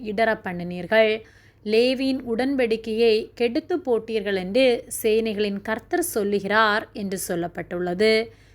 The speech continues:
நம்முடைய வாழ்க்கை எப்படிப்பட்டதா இருக்கிறது? நாம் கர்த்தருடைய வழியிலே நடக்கின்றோமா? அநேகரை கர்த்தருடைய வார்த்தைகளுக்கு நேராக நடத்துகின்றோமா? இல்லை, நாமும் கர்த்தருடைய வார்த்தைகளில் நிலைத்திராமல்,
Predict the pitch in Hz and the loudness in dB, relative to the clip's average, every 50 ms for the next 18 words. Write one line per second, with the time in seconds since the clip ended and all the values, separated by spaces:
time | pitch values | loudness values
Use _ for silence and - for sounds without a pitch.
0 | - - _ - - 240 254 277 294 330 359 381 381 370 349 254 226 202 196 202 | -20 -20 _ -12 -4 0 2 4 4 4 4 4 4 4 4 2 2 0 0 -2
1 | 202 214 - 233 226 214 202 - 202 202 - - 226 220 254 - - 214 180 - | -2 -2 0 0 2 2 2 0 -2 -4 -4 -4 -2 -2 -2 -2 -2 -4 -4 -4
2 | 190 180 185 190 214 233 214 180 170 165 - 180 170 175 170 185 202 208 208 208 | -4 -4 -2 0 0 0 0 -2 -4 -8 -10 -10 -8 -6 -2 0 0 2 2 0
3 | 220 220 - - - - - - - - - 214 214 214 214 214 208 - - - | -2 -4 -10 -20 -20 -20 -20 -20 -18 -10 -4 -2 0 0 2 0 0 -2 -6 -6
4 | - 214 208 214 - - 247 254 240 247 226 202 208 196 202 233 262 269 247 226 | -4 -4 -4 -2 0 0 2 4 4 4 2 2 0 -2 0 0 0 0 2 2
5 | 214 214 202 180 170 175 175 - - 180 170 165 - 185 175 170 170 190 196 202 | 2 0 0 -2 -4 -6 -8 -8 -10 -12 -10 -8 -6 -4 -4 -4 -2 0 0 2
6 | 202 202 214 - - - - - - - - 220 208 226 247 277 311 320 294 285 | 0 0 -2 -4 -10 -20 -20 -20 -16 -10 -6 -2 0 2 2 4 4 4 4 4
7 | 269 254 240 226 220 226 - - _ - 220 233 - - - 302 320 311 330 330 | 4 4 2 2 0 -2 -6 -10 _ -8 -8 -8 -6 -4 -2 -2 0 2 2 2
8 | 320 262 233 220 208 208 214 226 - - 262 247 240 240 233 233 - 226 208 196 | 2 0 0 -4 -4 -4 -4 -4 -2 0 0 2 2 2 0 0 0 -2 -2 -2
9 | 190 196 208 208 220 233 240 269 254 208 180 165 180 - - 175 160 180 180 170 | -2 0 2 2 2 2 2 0 0 0 -2 -4 -4 -6 -8 -10 -10 -10 -8 -6
10 | 185 185 180 180 190 196 196 202 202 208 202 - - - - - - - 220 202 | -6 -6 -4 -4 -2 -2 0 0 0 -2 -4 -10 -16 -20 -20 -20 -10 -4 0 2
11 | 202 208 208 220 226 220 214 214 - - - 202 202 196 202 208 220 247 277 285 | 4 4 6 6 4 4 2 0 -4 -10 -10 -6 -4 -2 -2 0 0 2 2 2
12 | 285 285 262 240 240 247 - 220 214 202 - - - 233 254 247 269 269 254 208 | 2 2 2 0 -2 -4 -4 -4 -4 -4 -4 -4 -2 -2 0 2 2 2 2 0
13 | 202 185 202 226 226 - - 277 240 247 240 233 226 208 190 180 185 196 208 202 | 0 -2 -2 -2 -2 -2 -2 -2 0 2 2 2 2 0 -2 -2 -2 -2 -2 -2
14 | - 226 196 185 180 180 175 202 233 240 226 226 233 | -4 -4 -2 -2 -2 -2 0 2 2 4 4 2 0